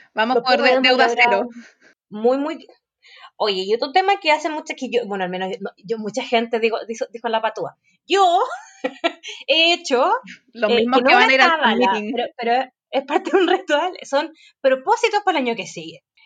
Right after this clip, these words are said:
Speaker 2: Eh, yo, de hecho, el año pasado sí hice propósito y, a pesar de todo, creo que lo cumplí porque mi propósito básicamente era yo.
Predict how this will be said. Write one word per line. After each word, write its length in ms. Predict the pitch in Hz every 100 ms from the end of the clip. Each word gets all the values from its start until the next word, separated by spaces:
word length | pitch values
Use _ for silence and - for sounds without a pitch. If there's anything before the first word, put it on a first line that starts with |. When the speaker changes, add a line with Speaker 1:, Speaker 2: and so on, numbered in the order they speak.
| _
Speaker 2:
Eh, 260 | 220 214 -
yo, 120 | 233 294
de 80 | 349
hecho, 180 | 349
el 60 | 359
año 160 | 339 339
pasado 320 | 320 330 330
sí 180 | - 330
hice 140 | 330
propósito 580 | 381 370 269 269 262 285
y, 220 | - 262 -
a 120 | 233
pesar 380 | 233 - 320 349
de 120 | 392
todo, 500 | 392 403 269 349 370 _
creo 160 | - 320
que 80 | 320
lo 120 | 330
cumplí 440 | 277 262 277 277 381
porque 300 | 277 262 240
mi 120 | 240 240
propósito 440 | 226 247 269 277
básicamente 540 | 269 277 254 247 254
era 160 | 269 285 - _
yo. 280 | - 170 175